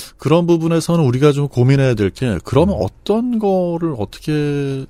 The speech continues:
Speaker 1: 소비를 하는 게 소비자 입장에서는 제일 뭐 건강이나 환경 면에서 괜찮을까.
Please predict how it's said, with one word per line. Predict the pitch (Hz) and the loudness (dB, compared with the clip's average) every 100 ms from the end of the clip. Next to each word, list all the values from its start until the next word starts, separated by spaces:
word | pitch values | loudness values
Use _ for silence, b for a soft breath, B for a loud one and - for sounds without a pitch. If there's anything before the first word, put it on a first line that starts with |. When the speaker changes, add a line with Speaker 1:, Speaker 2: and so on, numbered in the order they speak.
| - | -6
Speaker 1:
소비를 | - 165 160 | -2 0 0
하는 | 143 131 | -2 -4
게 | |
소비자 | 131 165 170 | -4 -4 0
입장에서는 | 165 - 139 120 120 143 180 190 b b b b - | 0 0 -4 -2 -2 -4 -4 -6 b b b b -20
제일 | - 131 127 123 | -4 2 2 2
뭐 | 104 | -2
건강이나 | - 113 117 127 123 | 0 0 2 0 0
환경 | 117 165 156 147 139 117 | 0 0 0 -2 -4 -4
면에서 | 95 92 - 143 160 | -2 -4 -4 -6 -6
괜찮을까. | - 107 - 110 82 - 82 85 | -6 -6 -4 -6 -6 -6 -6 -6